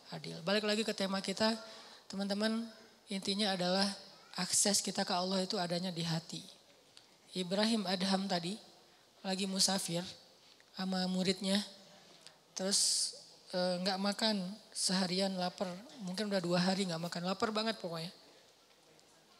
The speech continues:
Dan buat orang seperti Ibrahim bin Adham, lapar itu bukan Allah nggak baik sama beliau, karena kebaikan dalam persepsi mereka udah bukan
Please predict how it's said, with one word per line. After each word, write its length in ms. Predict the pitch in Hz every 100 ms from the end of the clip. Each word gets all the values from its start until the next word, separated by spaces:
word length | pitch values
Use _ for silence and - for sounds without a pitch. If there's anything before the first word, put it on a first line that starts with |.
| - - - - -
Dan 240 | 220 226
buat 160 | 202 202
orang 240 | 190 196
seperti 320 | 196 208 190 190
Ibrahim 240 | 185 196
bin 160 | 190 190
Adham, 480 | 180 185 214 226 220 269 - - - -
lapar 320 | - 185 185 180
itu 240 | 180 220
bukan 640 | 180 170 180 180 180 180 208 - -
Allah 240 | 180 180 185
nggak 260 | 170 165 165 180
baik 240 | 175 196
sama 320 | 196 180 170 165
beliau, 320 | 165 175 170 170 - - - - - - -
karena 320 | 170 180 196 190 - -
kebaikan 480 | - 180 175 180 196 190 180 196
dalam 320 | 180 175 175
persepsi 480 | 175 180 - 262 -
mereka 480 | 185 180 180 214 208 202
udah 160 | 185
bukan 240 | 185 175